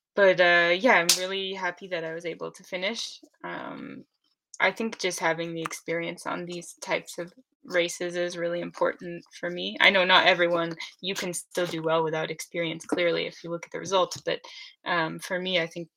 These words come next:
it's great that I, that I finished, even though I, kind of in the middle of the race, I wasn't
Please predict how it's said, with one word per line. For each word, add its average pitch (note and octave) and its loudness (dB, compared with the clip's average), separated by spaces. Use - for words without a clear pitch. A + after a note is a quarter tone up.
it's - -14
great F3 0
that E3 -2
I, E3+ -4
that F3 0
I E3+ 0
finished, A3 0
even F3 -4
though E3+ 4
I, E3 2
kind E3+ 0
of E3 -6
in E3+ 0
the E3+ -4
middle E3+ 0
of E3 -4
the E3+ 0
race, F3 4
I E3 0
wasn't E3 -4